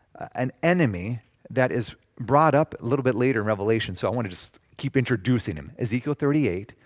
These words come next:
and verse twenty-two. So I'm gonna start introducing this enemy ahead of time, so it's kind of floating around in our brains.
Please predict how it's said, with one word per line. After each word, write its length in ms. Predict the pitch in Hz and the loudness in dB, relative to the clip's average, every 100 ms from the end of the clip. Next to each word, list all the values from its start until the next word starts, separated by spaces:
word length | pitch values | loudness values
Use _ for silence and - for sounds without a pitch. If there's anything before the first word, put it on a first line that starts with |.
| _ - - _ _ | _ -20 -20 _ _
and 160 | 123 117 | -4 -2
verse 180 | 113 107 | -2 -2
twenty-two. 420 | - 110 104 90 | -4 -4 -4 -4
So 80 | 147 | -2
I'm 60 | |
gonna 100 | 160 | 0
start 200 | 139 139 | 4 2
introducing 500 | 127 123 113 123 117 | 2 -2 -2 -2 -2
this 140 | 101 - | -4 -6
enemy 280 | 120 113 110 | -4 -2 -2
ahead 200 | 101 139 | 0 0
of 60 | 117 | 0
time, 260 | 110 95 | -2 -4
so 320 | 101 104 98 - - _ _ _ | -4 -4 -4 -6 -20 _ _ _
it's 80 | _ | _
kind 180 | - 123 | -2 -2
of 60 | 101 | -2
floating 360 | - 135 120 | -2 0 2
around 200 | 110 104 | 0 0
in 80 | 95 | -4
our 80 | 90 | -6
brains. 480 | 92 80 - - | -6 -8 -12 -16